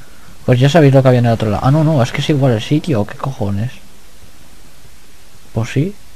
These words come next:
Oye, va a forma de reciclar escenarios, sinceramente. Y aquí no hay una puta mierda. ¿O reciclan escenarios o aquí ocurre algo?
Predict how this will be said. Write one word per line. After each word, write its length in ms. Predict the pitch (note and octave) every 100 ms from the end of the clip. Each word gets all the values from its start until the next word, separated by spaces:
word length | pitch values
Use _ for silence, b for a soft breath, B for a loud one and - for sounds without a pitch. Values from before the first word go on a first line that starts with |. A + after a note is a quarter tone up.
| -
Oye, 200 | C3+ A#2
va 160 | A2+ C3+
a 60 |
forma 240 | D3+ F3+ D3
de 40 |
reciclar 380 | C#3 C3+ B2+ B2
escenarios, 440 | A#2 - G#2 F#2+ G2+
sinceramente. 720 | G#2 G2 B2+ A#2 G2 A2 C3 - - - - - - - - - - - -
Y 40 |
aquí 140 | - B2+
no 80 |
hay 120 | C#3+ C3
una 160 | G#2+
puta 420 | G2+ - E3+ G3 D3
mierda. 500 | A2 G2+ F#2+ - C#3 - - - - - - - - - - - b b b b b -
¿O 100 | C3+
reciclan 500 | A#2+ A2+ C3+ F3 F#3
escenarios 640 | C#3 - A2+ G#2+ D3 D#3+ -
o 40 |
aquí 180 | G#2+ A#2+
ocurre 360 | - B2 A2+
algo? 360 | G2 F#2+ G#2+ B2